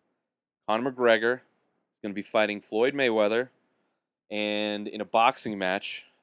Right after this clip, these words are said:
August twenty-sixth, I think, in Vegas. And, uh, I'm not a big boxing fan.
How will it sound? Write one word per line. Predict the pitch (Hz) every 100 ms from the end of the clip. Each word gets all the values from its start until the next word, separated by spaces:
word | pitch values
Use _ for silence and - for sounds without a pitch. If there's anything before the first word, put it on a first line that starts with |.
| -
August | 110 113 -
twenty-sixth, | 127 110 - - 135 143 - - -
I | 120
think, | 131 135 _
in | - -
Vegas. | 104 120 135 131 - _ _ _ _ _ _ _ _ _ _ _ _ -
And, | 113 113 110 107
uh, | 113 110 110 110 110 -
I'm | 127 175 160
not | 156 147
a |
big | 131 139 123
boxing | 131 127 131 110
fan. | 117 123 85